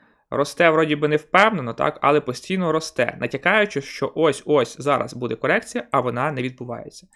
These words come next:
Таким чином, е, про-, е, допускаються помилки під час такого слабкого росту, хтось заходить в шорти, хтось після того, як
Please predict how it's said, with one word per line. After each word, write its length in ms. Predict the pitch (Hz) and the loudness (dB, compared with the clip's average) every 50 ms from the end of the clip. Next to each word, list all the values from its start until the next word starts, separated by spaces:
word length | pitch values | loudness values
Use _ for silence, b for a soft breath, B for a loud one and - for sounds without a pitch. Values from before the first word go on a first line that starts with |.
| B B B B B | B B B B B
Таким 260 | B _ - 143 143 | B _ -4 -4 -2
чином, 380 | - - 180 170 147 123 123 - b b b b b _ - | -2 0 0 0 0 -2 -6 -8 b b b b b _ -8
е, 260 | - 120 120 117 120 - - | -6 -4 -4 -4 -6 -8 -8
про-, 180 | 139 - - _ _ - | -8 -8 -8 _ _ -4
е, 200 | 123 123 123 123 - - | -4 -4 -4 -4 -6 -10
допускаються 720 | - 135 - 143 - - 160 143 131 127 123 123 - 127 | -10 -10 -10 -8 -2 0 2 4 4 4 2 0 -4 -8
помилки 720 | - - 143 143 143 143 143 - - - 147 131 120 - - _ _ _ _ _ _ _ _ | -4 -2 -2 0 0 -2 -4 -4 -6 -4 -4 -2 -2 -4 -8 _ _ _ _ _ _ _ _
під 120 | - 131 - | -14 -6 -2
час 180 | 139 131 - | -2 -2 -2
такого 320 | - 120 - 135 123 123 120 | -4 -8 -6 -6 -8 -6 -8
слабкого 380 | - 120 - - 117 127 135 | -10 -12 -10 -8 -8 -4 -2
росту, 320 | 156 202 240 - - - - | -2 -2 -4 -4 -8 -16 -20
хтось 320 | - - - 180 143 123 | -8 -2 2 2 2 2
заходить 360 | 120 120 - - 104 90 - | 0 -4 -6 -6 -8 -8 -10
в 40 | - | -8
шорти, 480 | - 143 139 - - 202 226 240 240 B B B B B B | -6 -6 -4 -2 0 2 2 2 0 B B B B B B
хтось 400 | B - - - 175 170 151 - | B -6 0 2 4 4 4 2
після 380 | - _ - 151 147 - 135 127 | -2 _ -10 -10 -6 -4 -6 -4
того, 300 | - - 139 135 131 123 | 0 0 0 0 0 -2
як 340 | 120 117 113 - _ - | -4 -4 -6 -10 _ -20